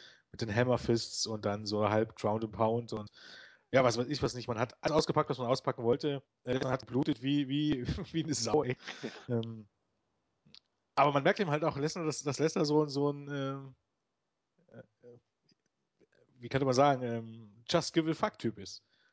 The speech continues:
Speaker 1: Soll heißen, okay, ich will bluten, lauf ich halt mal gegen den Pfosten. Also der weiß dann auch, was er machen muss, um zu bluten. Ähm, das ist ja, okay, das ist ja nicht der Einzige. Gleiches gilt auch für den Taker. Ähm, Blade Shop ist nicht.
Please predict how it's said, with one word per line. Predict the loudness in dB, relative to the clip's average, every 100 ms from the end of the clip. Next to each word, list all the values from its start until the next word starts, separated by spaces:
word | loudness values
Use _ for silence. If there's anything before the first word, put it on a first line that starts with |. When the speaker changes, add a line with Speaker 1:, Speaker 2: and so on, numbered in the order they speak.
| _ _
Speaker 1:
Soll | 0 4
heißen, | 4 4 -4 -10 -6
okay, | 2 4
ich | 4 2
will | 0
bluten, | 4 2 0 -14 -20 _ _ _ -20 -20 -20 _ -14 -14 _
lauf | -12 -6 -4
ich | 0
halt | 0
mal | 2 0
gegen | 0 -2
den | -2
Pfosten. | 2 2 0 -10 -20 _ _ _ _
Also | -6 0
der | 2
weiß | 4 2 2
dann | 0
auch, | 2 2 0
was | -8 -4 -2
er | 0
machen | -2 -4 -4
muss, | -6 -6
um | 0 2 2
zu | -6 -8
bluten. | -4 -6 -6 -14 -16
Ähm, | -16 -16 -18 -16
das | -12 -8
ist | -8
ja, | -8 -16 -20
okay, | -16 -14
das | -14 -16
ist |
ja | -18
nicht | -16
der | -14
Einzige. | -12 -8 -6 -8 -10 -20 _ _ _ _
Gleiches | 0 0 0
gilt | 0
auch | -2
für | -2
den | -2
Taker. | 2 4 4 2 -2 _ -6
Ähm, | -2 -2 -4 -16 _ _ _ _ _
Blade | 2 2
Shop | 2 0
ist | 0 -2
nicht. | -2 -2 -8